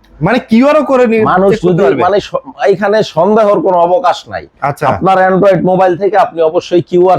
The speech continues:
Speaker 2: চেক করে নিতে পারবেন,
Speaker 1: মানে যে
Speaker 2: স্ক্যানিং
Speaker 1: কোনো
Speaker 2: করে।
Speaker 1: উপায়ে চেক করে নেওয়ার সুযোগ আছে।
Speaker 2: এই যে মডেলটা, সেটিং এ আমরা হেল্পে গেলাম, হেল্পে
Speaker 1: আচ্ছা।
Speaker 2: গেলে এরকম মডেলটা দেখাবে।
Speaker 1: ফর্টি থ্রি এক্স এইটটি এল।
Speaker 2: এক্স এইটটি এল মডেলটা, আর
Speaker 1: আচ্ছা।
Speaker 2: এটা একটা সিরিয়াল নাম্বার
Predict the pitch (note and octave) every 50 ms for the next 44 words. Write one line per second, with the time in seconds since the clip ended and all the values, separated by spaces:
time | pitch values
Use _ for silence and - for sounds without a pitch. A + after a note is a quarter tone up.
0 | - - - E3 - - - C#3 B2+ A#2+ A2+ A2+ F#2 G#2 F2+ F#2 F2+ D#2 D2+ -
1 | E3 F#3+ G3+ E3 C#3 D3 A3+ A#3+ G#3 F#3 B3+ C4 C4 C#4 C#4+ C4+ A#3 - C#4 C#4
2 | C#4+ C#4 - B3+ A#3 - - B3+ A#3+ A#3+ B3 A#3+ A#3 - A#3 G#3+ G#3+ F#3 C#3 B2
3 | - A2+ G2 F#2 D3+ D#3+ D#3 C#3+ D3 C3+ B2+ A#2+ G#2 G#2 G2 F2+ D#2+ F2 E2 -
4 | - C3+ C3+ A2 C#3 C3+ C#3 C#3 C3+ C3+ C3 C#3 C3 B2+ C3 C3+ B2+ G#2 C#3 C3+
5 | C3 C3+ C3+ D3 E3+ B3+ D#3+ C3 B2+ C#3 C3+ - C3 B2+ C3+ C#3 D3+ E3+ E3+ D3
6 | B2+ A#2 A#2 A#2 A2+ A2 G#2+ G2 G2 F#2 E2 - F2 D#2 D#2 D2+ - D#2+ C#2 C2+
7 | D2 - _ - F#3+ G3 F3+ G#3 - - A#3 B3 C4+ C#4 - - - G#3 A3+ B3
8 | - - G#3+ G3 - _ G#3 F#3+ E3+ C3 G#2+ F#2 - - B2 C3 B2+ B2 C#3 C3
9 | A#2 - _ B2 A2 G2 F#2+ F#2 F#2 F2 F2+ F#2 F#2+ F2 - D#3+ F#3 - A2 G#2
10 | G2 G2+ G#2 G2+ A#2 A#2 - _ A#2+ A2 - - B2+ B2 C3 B2+ A#2+ A#2+ B2+ B2
11 | B2+ B2 C#3+ F3 G#3